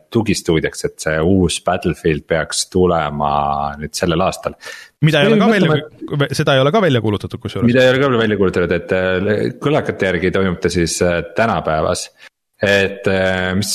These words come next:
Speaker 1: pane mõtlema, millal see Battlefield viis tuli?
Speaker 2: Jaa,
Speaker 1: See
Speaker 2: aga
Speaker 1: oli
Speaker 2: Battlefield One tuli ju ka vahepeal, mis, äh,
Speaker 1: Ei, ei, ei, Battlefield, äh, One'ile järgnes Battlefield viis.
Speaker 2: Oli niipidi, jah?
Speaker 1: Jaa.
Speaker 2: Minu meelest oli tihti.
Speaker 1: Battlefield, Battlefield V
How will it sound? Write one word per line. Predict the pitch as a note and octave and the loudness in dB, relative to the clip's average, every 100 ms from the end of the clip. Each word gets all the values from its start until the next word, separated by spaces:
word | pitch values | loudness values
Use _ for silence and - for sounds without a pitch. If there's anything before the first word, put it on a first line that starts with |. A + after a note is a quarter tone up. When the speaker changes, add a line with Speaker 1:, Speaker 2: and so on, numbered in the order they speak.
| - | -6
Speaker 1:
pane | - E3+ | 0 2
mõtlema, | F3 C#3 | 2 2
millal | A#2+ E3+ D3 A2 | 2 4 2 2
see | A#2+ A#2 A2 G#2 - | 2 2 0 -4 -6
Battlefield | - C3+ G#2+ - G2 F#2 F2 - | -4 0 0 0 0 0 -2 -6
viis | F#2+ G2+ A#2 B2+ E2 D#2 C#2+ - - | -4 0 0 0 0 -2 -6 -8 -8
tuli? | - D#2 D2+ | -6 -2 0
Speaker 2:
Jaa, | |
Speaker 1:
See | C3+ D3 | 2 2
Speaker 2:
aga | - | 2
Speaker 1:
oli | - | 0
Speaker 2:
Battlefield | - - C3 A#2+ | 0 0 0 2
One | D#3 F3 A2 | 2 2 2
tuli | G#2+ G2 | 0 0
ju | A2+ | 0
ka | F#3 | 2
vahepeal, | B2+ G#2+ F#2 F#2 - C3 | 0 -2 -6 -14 -16 -10
mis, | A2 A2 - | -8 -8 -6
äh, | G2+ G2+ G2+ G2 F#2+ G2 | -6 -4 -6 -6 -4 0
Speaker 1:
Ei, | G2 | 2
ei, | F#2+ F#2 F2+ | 4 4 2
ei, | E2 | 0
Battlefield, | A2+ A2 F#2+ F#2+ F2+ F2 - F2+ | -2 -2 0 0 2 2 2 -2
äh, | F2 E2+ E2 D#2+ | 0 0 -2 0
One'ile | G#2 G2+ D#2+ D#2+ | 0 2 0 0
järgnes | E2 D#2 - | -2 -4 -4
Battlefield | D#2+ F2 D#2 | -6 -4 -2
viis. | D2+ - - _ _ _ _ - | -4 -6 -14 _ _ _ _ -2
Speaker 2:
Oli | A2 G#2 | 0 0
niipidi, | G#2+ F2+ F2 | -2 -4 -12
jah? | - _ _ _ _ _ _ _ _ _ _ _ | -14 _ _ _ _ _ _ _ _ _ _ _
Speaker 1:
Jaa. | G2 E2 | -4 -2
Speaker 2:
Minu | A#2+ | -2
meelest | - | -2
oli | A2 | 0
tihti. | C#3 - | 0 0
Speaker 1:
Battlefield, | B2+ G2 F#2+ E2+ - - _ _ _ | -2 0 -4 -4 -16 -20 _ _ _
Battlefield | B2 C3+ - F#2+ E2+ | 0 0 0 -2 2
V | G2+ | 4